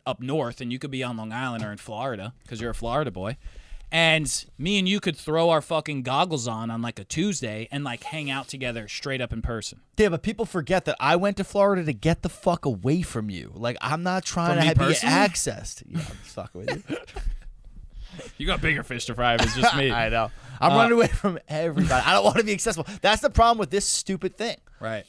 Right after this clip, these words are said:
Speaker 2: I've never known, and our whole generation has never known what it's like to just be off the grid, not accessible. I could shut this off. I'm still gonna wake up to communication.
Speaker 1: Right.
Speaker 2: Like, it's like, I gotta get rid of this, and then I can't, like, be a functioning adult in,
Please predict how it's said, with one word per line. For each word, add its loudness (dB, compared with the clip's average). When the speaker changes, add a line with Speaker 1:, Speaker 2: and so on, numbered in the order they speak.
Speaker 2:
I've 6
never 2
known, -2
and -8
our 2
whole 4
generation -6
has -10
never -6
known -4
what -8
it's -14
like -8
to -16
just -12
be -10
off 0
the -8
grid, -2
not 0
accessible. -4
I 2
could -8
shut 2
this -2
off. 6
I'm 2
still 2
gonna -2
wake -2
up 4
to -6
communication. -8
Speaker 1:
Right. -4
Speaker 2:
Like, 0
it's -8
like, 0
I 0
gotta 2
get -4
rid 0
of -4
this, -6
and -8
then -2
I -2
can't, -2
like, -6
be -6
a -8
functioning -10
adult -6
in, -12